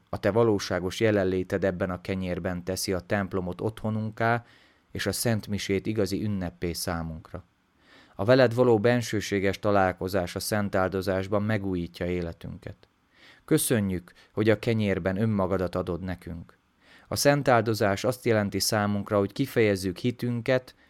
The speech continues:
te valóságosan jelen vagy az átváltoztatott kenyérben, és a te közösségedhez, az egyházhoz tartozunk.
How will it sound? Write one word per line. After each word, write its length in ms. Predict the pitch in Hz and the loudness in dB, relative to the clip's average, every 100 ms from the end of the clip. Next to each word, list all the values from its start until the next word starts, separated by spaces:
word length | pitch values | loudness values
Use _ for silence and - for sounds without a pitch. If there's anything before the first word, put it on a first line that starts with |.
| _ _ _ | _ _ _
te 100 | - | -2
valóságosan 920 | 107 139 110 95 90 85 90 - 92 | 4 4 4 2 -2 -4 -6 -4 -2
jelen 340 | 98 98 90 87 | 0 0 0 -2
vagy 140 | 90 | -2
az 140 | 90 90 | -2 -2
átváltoztatott 960 | 92 87 87 82 87 - 90 87 87 | -4 -4 -4 -4 -8 -8 -8 -6 -8
kenyérben, 680 | 92 90 87 85 85 87 - _ _ _ | -6 -4 -4 -6 -8 -10 -14 _ _ _
és 220 | 110 101 | 0 4
a 60 | 104 | 6
te 220 | - 123 | 8 8
közösségedhez, 1120 | 135 110 101 - 95 87 90 87 90 85 - - | 8 8 6 4 2 2 0 0 -4 -4 -6 -2
az 140 | 101 | 4
egyházhoz 600 | 104 - 90 87 - - | 4 4 0 -2 -4 -6
tartozunk. 720 | - 82 - 85 - 82 - | -4 -6 -6 -8 -8 -10 -12